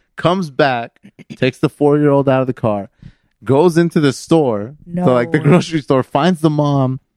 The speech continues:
Speaker 1: and then yells at the mom and tells her what a piece of shit she is and how, how
Speaker 2: <laughs>
Speaker 1: what a horrible mother <laughs> she is because she's leaving her four-year-old.
Speaker 2: Yeah.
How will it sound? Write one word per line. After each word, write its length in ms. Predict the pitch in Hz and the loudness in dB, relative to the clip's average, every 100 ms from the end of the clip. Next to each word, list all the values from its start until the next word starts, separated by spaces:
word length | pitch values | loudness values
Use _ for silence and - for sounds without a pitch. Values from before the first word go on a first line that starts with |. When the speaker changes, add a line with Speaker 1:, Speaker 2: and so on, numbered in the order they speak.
| _ _ | _ _
Speaker 1:
and 180 | 139 151 | -4 0
then 220 | 151 147 | 0 -2
yells 400 | 135 160 160 170 | 0 0 0 -2
at 120 | 165 | -2
the 80 | 151 | 0
mom 440 | 139 131 131 107 104 | 0 0 -4 -10 -4
and 180 | 135 139 | -4 0
tells 220 | 151 147 | 0 0
her 60 | 143 | 0
what 140 | 135 | 0
a 60 | 117 | 0
piece 280 | - 143 | -2 -2
of 60 | 135 | -2
shit 320 | 110 127 151 | -2 -2 -4
she 200 | - 160 | -2 2
is 220 | 165 151 135 | 2 2 -2
and 100 | 123 | 0
how, 200 | 120 - - - | -2 -4 -12 -10
how 200 | - 143 247 - | -2 0 -2 -2
Speaker 2:
<laughs> 120 | 440 | 0
Speaker 1:
what 140 | 160 160 | 4 2
a 100 | 160 | 2
horrible 460 | 170 175 175 156 151 | 2 4 4 2 0
mother 340 | 151 165 170 | 2 2 0
<laughs> 240 | 165 147 | 0 -2
she 180 | 135 - 143 | -4 -2 0
is 120 | 147 131 | 0 0
because 240 | 139 151 | -2 -2
she's 220 | 135 139 127 | -2 -4 0
leaving 280 | 151 151 | 2 2
her 100 | 139 | 0
four-year-old. 720 | 127 - 147 147 143 131 127 127 - _ - | 0 2 2 4 2 4 2 0 -10 _ -4
Speaker 2:
Yeah. 180 | 320 | 0